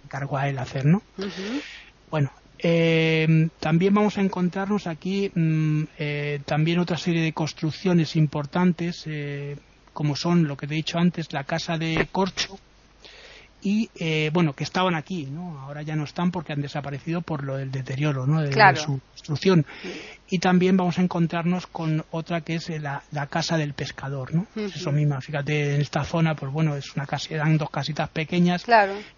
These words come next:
Speaker 1: que no tienen tampoco mayor importancia que no estén, porque lo importante es lo, la, lo que es el jardín en sí, ¿no? Porque el para-, el jardín da, está, eh, rodeando lo que es, eh, casi todo el palacio,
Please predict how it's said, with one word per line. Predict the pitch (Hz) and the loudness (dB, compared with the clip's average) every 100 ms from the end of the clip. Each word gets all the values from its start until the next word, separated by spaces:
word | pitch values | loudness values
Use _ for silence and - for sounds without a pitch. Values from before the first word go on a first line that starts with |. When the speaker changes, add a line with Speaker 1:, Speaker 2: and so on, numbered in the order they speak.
| _ | _
Speaker 1:
que | - 202 214 202 | 0 2 2 2
no | 170 170 | 2 0
tienen | 175 190 185 | -2 0 0
tampoco | 175 170 160 170 175 | 0 -2 -4 -6 -4
mayor | 165 151 156 165 165 | -4 -4 -8 -6 -4
importancia | 160 151 143 185 196 - 156 | -4 -4 -6 2 2 0 -8
que | 151 | -6
no | 151 | -6
estén, | 151 - 190 185 | -6 -4 0 0
porque | 170 147 156 | -2 -6 -6
lo | 147 | -2
importante | 151 151 143 165 160 180 | -2 -2 -4 0 2 0
es | - | -4
lo, | 170 151 147 | -4 -4 -4
la, | 143 143 | -4 -6
lo | 143 143 | -6 -4
que | 156 | -2
es | 175 | -2
el | |
jardín | 151 139 139 139 123 | -2 -4 -2 -2 0
en | 127 | 0
sí, | - 151 | 4 4
¿no? | 165 - - - - - - | 4 2 -16 -18 -16 -16 -4
Porque | 151 156 | -2 0
el | 147 | 0
para-, | 147 165 | 0 0
el | 175 147 | -2 -4
jardín | - 156 160 170 | -4 -4 2 4
da, | 165 165 160 156 151 | 4 2 0 0 -2
está, | 147 - 170 165 170 | -6 -4 -2 -2 -4
eh, | 151 | -8
rodeando | 143 151 156 156 160 151 | -8 -6 -2 2 2 0
lo | 147 | -6
que | 165 | -6
es, | 160 - | -8 -6
eh, | 156 147 143 | -6 -4 -4
casi | 147 160 | -6 -6
todo | 156 156 | -2 0
el | 151 | 0
palacio, | 151 165 196 - 175 180 | 0 0 0 -2 -4 -4